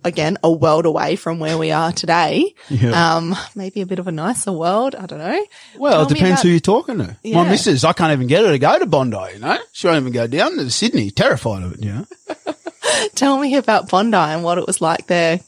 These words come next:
Speaker 1: growing up.
Speaker 2: Mate, it was unreal. I had a ball down there. Like, um, you know, go to school and then just go surfing. Go to school, go surfing, go to school. Go sur-, that's, that's all I did. I didn't care about anything. Yeah, I played sport, played rugby and all that sort of stuff too.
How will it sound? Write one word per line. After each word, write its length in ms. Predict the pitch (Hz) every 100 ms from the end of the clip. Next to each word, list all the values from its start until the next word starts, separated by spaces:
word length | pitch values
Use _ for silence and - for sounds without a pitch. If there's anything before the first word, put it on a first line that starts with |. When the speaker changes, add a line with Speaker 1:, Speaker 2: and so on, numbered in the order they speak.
| -
Speaker 1:
growing 300 | 196 175 156
up. 240 | 214 262 - -
Speaker 2:
Mate, 160 | 110 98
it 40 |
was 180 | 92 95
unreal. 680 | 90 87 87 87 85 82 - -
I 60 | 104
had 40 | 85
a 40 | -
ball 240 | 90 90
down 260 | 85 82 82
there. 240 | 85 98 _ _
Like, 400 | 92 92 87 -
um, 340 | 101 92 87 - _ - - _
you 100 | -
know, 200 | 98 98 - _ -
go 120 | 113
to 60 | 101
school 560 | - - 95 95 101 _ -
and 100 | 104
then 60 | 92
just 160 | -
go 80 | 104
surfing. 500 | - 98 87 - - _ _ _ _ _ _ -
Go 80 | 87
to 40 |
school, 400 | - 107 95 95
go 140 | -
surfing, 420 | 90 - 92 - -
go 80 |
to 40 | 92
school. 300 | - 101 95
Go 60 |
sur-, 140 | 87 -
that's, 160 | 104 -
that's 180 | 127
all 260 | - 156 135
I 80 | 113
did. 180 | 104 98
I 80 |
didn't 160 | 123 127
care 160 | - 120
about 100 | 113
anything. 200 | 107 - -
Yeah, 120 | 170
I 80 | 160
played 320 | - 143 127
sport, 340 | - 131 131
played 220 | - 120 107
rugby 420 | 110 113 117 117
and 200 | 95 - - - _
all 140 | 127 120
that 120 | -
sort 160 | 131
of 60 | 113
stuff 300 | - 117 -
too. 380 | - 127 117